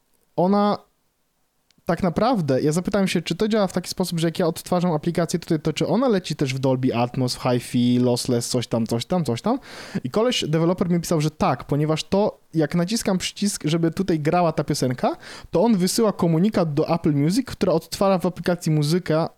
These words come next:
tą muzykę. Więc nawet jak wyłączę ekran i w-, wezmę, na ekranie mam,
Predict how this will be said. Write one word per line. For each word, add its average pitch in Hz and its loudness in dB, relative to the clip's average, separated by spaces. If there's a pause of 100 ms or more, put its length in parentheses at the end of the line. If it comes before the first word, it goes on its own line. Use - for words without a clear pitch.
tą 165 2
muzykę. 147 0 (420)
Więc 147 -4
nawet 214 2
jak 180 2
wyłączę 196 2
ekran 135 0
i 156 0
w-, 156 0 (140)
wezmę, 180 2 (120)
na 160 0
ekranie 170 0
mam, 151 0